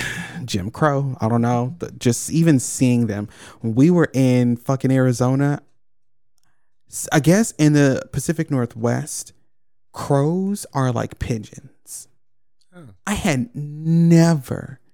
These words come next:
Speaker 1: seen
Speaker 2: Interesting.
Speaker 1: that many. And nobody was concerned. Like, nobody was like, anything. I see a bunch of crows and I'm like, "Something is about to happen.
Speaker 2: <laughs>
Speaker 1: We need to leave."
Speaker 2: <laughs>
Speaker 1: And they were all just like,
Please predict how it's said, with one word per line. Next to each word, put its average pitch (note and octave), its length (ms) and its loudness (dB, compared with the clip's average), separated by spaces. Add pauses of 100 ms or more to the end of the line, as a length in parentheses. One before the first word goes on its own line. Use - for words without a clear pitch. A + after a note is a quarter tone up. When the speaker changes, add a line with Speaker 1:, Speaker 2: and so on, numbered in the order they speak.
(580)
Speaker 1:
seen F3+ 400 4
Speaker 2:
Interesting. E3+ 40 6
Speaker 1:
that D#3+ 200 4
many. E3 180 4 (280)
And G3+ 360 10
nobody D4 540 8
was A3+ 200 4
concerned. G3 720 0 (280)
Like, F#3 120 6
nobody B3 500 6
was G#3 240 4
like, D#3+ 320 0 (560)
anything. A4 420 4 (160)
I C4+ 200 4
see D4 220 0
a B3+ 60 6
bunch A#3+ 240 4
of G3+ 80 -2
crows B3 580 2
and F3 160 2
I'm F#3 80 2
like, C#3 200 2
"Something A#3 920 4 (160)
is D#3+ 160 0
about C#3 540 2
to F#3 80 0
happen. F3+ 840 4
Speaker 2:
<laughs> - 60 -20 (200)
Speaker 1:
We C#3+ 340 6
need G#3 240 6
to E3 140 4
leave." C3 720 4 (540)
Speaker 2:
<laughs> - 80 -20
Speaker 1:
And G3+ 220 4
they G#3 120 8
were A3+ 180 6
all G3 180 2
just F#3 220 -6
like, F#3+ 200 -2